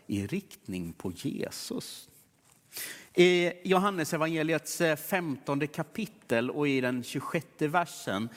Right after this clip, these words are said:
så säger Jesus själv följande ord: "Men när hjälparen,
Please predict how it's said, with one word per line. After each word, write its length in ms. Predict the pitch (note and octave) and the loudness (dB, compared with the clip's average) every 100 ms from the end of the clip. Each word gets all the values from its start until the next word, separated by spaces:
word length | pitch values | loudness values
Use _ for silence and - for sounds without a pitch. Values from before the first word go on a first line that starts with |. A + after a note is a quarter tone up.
| - | -10
så 120 | - E3+ | 0 4
säger 300 | C4 F#3 D3 | 4 6 4
Jesus 540 | C#3 G#3 C#3+ D#3 D3+ | 4 2 0 -2 -2
själv 420 | - F3+ C3 G2+ - | 0 2 2 -2 -6
följande 680 | - F3 A2 G2 G2 G#2+ D3+ | 0 0 2 0 0 -2 -2
ord: 400 | D#3 E2 D#2+ - - _ _ _ - - - | -2 -2 -4 -10 -18 _ _ _ -20 -20 0
"Men 180 | F3+ | 4
när 120 | G3 G3 | 4 4
hjälparen, 880 | F#3+ A#3+ G#3 - G3+ G3+ G3+ G3 | 2 2 0 2 2 2 0 -4